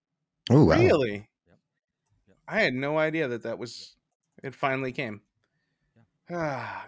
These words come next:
Speaker 2: <sighs> all right. What do you got, Duper? What are you gonna say?
Speaker 3: Oh, fucking don't murder people, man. Um, don't be, don't be insane. And if you commit a crime, you should be held responsible for the crimes that you commit. I don't give a shit if it's nature, nurture. Um, I don't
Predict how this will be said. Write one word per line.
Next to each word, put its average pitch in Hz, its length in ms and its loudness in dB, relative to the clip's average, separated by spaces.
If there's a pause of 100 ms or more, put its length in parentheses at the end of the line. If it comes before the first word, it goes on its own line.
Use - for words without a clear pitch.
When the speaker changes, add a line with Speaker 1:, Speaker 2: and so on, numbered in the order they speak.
Speaker 2:
<sighs> 147 140 -2
all 135 80 0
right. 117 180 -6
What 165 120 -4
do 190 60 0
you 175 60 -2
got, 156 160 2
Duper? 123 240 -10 (140)
What 123 100 -14
are 123 40 -12
you 135 60 -10
gonna 131 100 -12
say? 104 200 -12 (360)
Speaker 3:
Oh, 110 380 -2
fucking 131 360 0
don't 120 260 2
murder 101 320 2
people, 78 320 -6
man. 80 380 -4
Um, 87 460 0 (320)
don't 101 280 0
be, 98 360 0 (180)
don't 98 180 -2
be 101 140 2
insane. 98 800 2
And 92 320 -2
if 90 100 -6
you 92 80 -6
commit 101 380 0
a 95 100 -2
crime, 98 460 2
you 95 80 -2
should - 160 -10
be 90 200 0
held 90 440 4
responsible 87 600 -6
for 87 120 -8
the 82 80 -6
crimes 85 260 -6
that 85 100 -8
you 82 100 -10
commit. 87 420 -4 (480)
I 85 60 -2
don't 85 120 0
give 85 120 -2
a 82 40 -4
shit 92 240 2
if 85 60 -4
it's 85 140 -6
nature, 90 340 0
nurture. 87 500 -2 (500)
Um, 82 360 0
I 87 80 0
don't 87 200 0